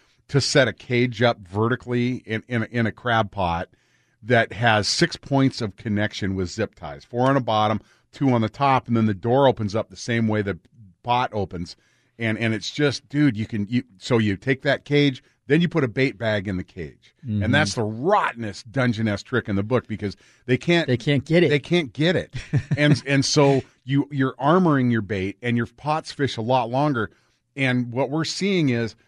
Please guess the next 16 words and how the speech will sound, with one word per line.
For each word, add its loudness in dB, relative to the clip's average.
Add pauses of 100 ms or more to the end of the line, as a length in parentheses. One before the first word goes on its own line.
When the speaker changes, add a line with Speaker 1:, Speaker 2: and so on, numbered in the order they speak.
(240)
Speaker 1:
when, -2
when 4
you 4
first 0
drop 2
a -8
pot, -4 (180)
you -4
get 2
a 0
bunch 2
of -2
little 0
crab -2
in -14
there. -20